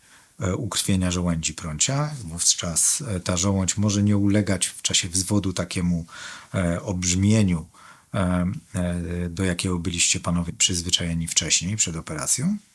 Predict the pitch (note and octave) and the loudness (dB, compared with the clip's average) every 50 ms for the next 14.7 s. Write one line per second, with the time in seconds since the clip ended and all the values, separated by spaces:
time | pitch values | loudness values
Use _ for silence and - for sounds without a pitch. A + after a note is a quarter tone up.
0 | _ _ - _ - A#2 A2 A#2 C3 D3 D3 C#3 C3 A#2+ B2+ A#2 A#2+ A#2+ A#2 A2 | _ _ -10 _ 2 4 6 6 6 6 6 6 4 4 4 4 4 2 2 2
1 | - - - A2 F#2+ F#2+ G2 F#2+ F#2 F#2+ F#2 F2+ F#2+ G2 F#2 F#2 - - G2 F#2 | 0 -2 -2 -2 0 2 2 2 2 0 0 0 0 0 0 0 -4 -6 -4 -2
2 | F#2+ F2+ E2+ F#2 F2 E2 E2+ F2+ F2 E2+ E2+ F2+ F2 E2 F2 F2 F2+ E2+ E2 E2 | -2 -2 -2 -2 -2 -2 -2 -2 -2 -2 -2 -2 -2 -4 -4 -2 -2 -2 -2 -2
3 | - - _ - - G2 F#2 E2+ - - F2+ - - - _ _ - - _ - | -6 -6 _ -2 0 0 0 0 -2 -2 -4 -10 -16 -20 _ _ -20 -18 _ -8
4 | G2 F2 D#2+ - F2 D#2 D2+ D#2+ D#2 D2+ D2+ D2+ D2 C#2+ - - - - - - | -6 -6 -4 -4 -6 -4 -4 -4 -4 -4 -4 -6 -8 -8 -10 -8 -4 -2 -2 -2
5 | - - C#2+ C#2 C#2+ - - - - - - - - C#2 - - - _ - - | -2 -4 -8 -10 -10 -12 -6 -2 0 0 0 -2 -8 -12 -14 -16 -18 _ -20 -20
6 | - - - - - - F#2 F2 D#2+ D#2+ D#2 D#2+ D#2+ D#2+ E2+ E2+ - - - - | -20 -20 -20 -20 -12 -8 -6 -4 -4 -4 -4 -4 -4 -4 -4 -6 -8 -8 -4 -2
7 | F2 E2+ - - C#2 C2+ C2 - - - - - _ _ _ _ _ _ _ _ | -2 -2 -2 -4 -6 -6 -4 -4 -4 -4 -6 -12 _ _ _ _ _ _ _ _
8 | _ - - - - - - - - - A2 C3 E3+ F#3+ E3 C#3 A#2 G#2+ G2 F#2 | _ -20 -20 -20 -20 -20 -16 -4 0 4 4 6 6 6 6 6 6 4 4 2
9 | F#2+ G#2 - - _ _ - - G#2+ F#2+ E2+ F#2+ F#2 F2+ F2+ F2 E2 E2 - F2 | 0 -2 -6 -10 _ _ -8 -4 -2 0 0 2 2 2 2 0 0 -2 -4 -6
10 | D#2+ D#2 D#2 - - - D3+ D#3+ E3+ E3 - _ - - - - - - - G#2 | -6 -4 0 0 2 2 4 2 2 0 -2 _ -20 -20 -20 -20 -8 -2 2 4
11 | G#2 - - - - - _ _ _ _ - B2+ B2+ B2 B2 A2+ G#2+ G#2 G2+ G#2 | 4 4 2 0 -4 -16 _ _ _ _ 0 4 4 6 6 4 4 4 4 4
12 | A2+ A2 G#2+ F#2 E2 C2+ C#2+ F#2 F#2+ - - - - - - F#2 F2+ F#2 F2+ F2 | 4 4 4 4 2 0 -4 -8 -12 -14 -18 -20 -16 -10 -6 -2 0 0 2 0
13 | E2+ E2+ E2+ F2 E2 D#2+ E2 E2 E2 - - - F#2 F2 E2 - - - - E2+ | 0 0 0 -2 -2 -2 -4 -6 -6 -4 -4 -2 -2 -2 -2 -2 0 0 0 -2
14 | - - - - - - - - - G#2 C3 C#3+ C#3 D3 | -4 -8 -8 -6 -4 -4 -4 -4 -2 -2 0 0 -2 -2